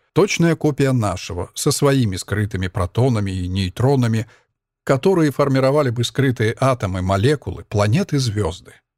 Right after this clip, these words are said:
Теперь можно уверенно сформулировать главную предпосылку, лежащую в основе этой книги. Невидимый мозг, состоящий из темной материи или из материи какого-то другого типа,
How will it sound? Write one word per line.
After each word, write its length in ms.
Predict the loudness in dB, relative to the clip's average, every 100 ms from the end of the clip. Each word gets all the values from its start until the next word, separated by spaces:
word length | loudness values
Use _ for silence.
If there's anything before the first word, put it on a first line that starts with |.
| _ _ _ _ _ _ _
Теперь 340 | -4 0 2 2
можно 320 | 0 0 0
уверенно 480 | 0 0 2 0 -4
сформулировать 760 | -4 -2 0 0 2 2 0 -2
главную 480 | 0 0 0 -2
предпосылку, 880 | -2 -4 -2 -2 -2 -2 -4 -8 -20 -14
лежащую 560 | -4 0 2 0 0 2
в 80 |
основе 360 | 2 0 0 0
этой 220 | 0 -2
книги. 560 | -4 -4 -2 -4 -6 -10 _ _ _ _ _ 2
Невидимый 640 | 4 4 2 2 2 2
мозг, 420 | 2 2 -2 -8
состоящий 640 | -6 -4 0 0 0 0 -2
из 160 | -2
темной 340 | 0 0 0 0
материи 640 | -2 -2 0 0 0 -6 _
или 220 | 0 2
из 160 | 2 2
материи 500 | 0 0 0 2 0
какого-то 460 | -2 -2 0 0
другого 520 | -2 -2 0 0 0 -4
типа, 420 | -4 -4 -4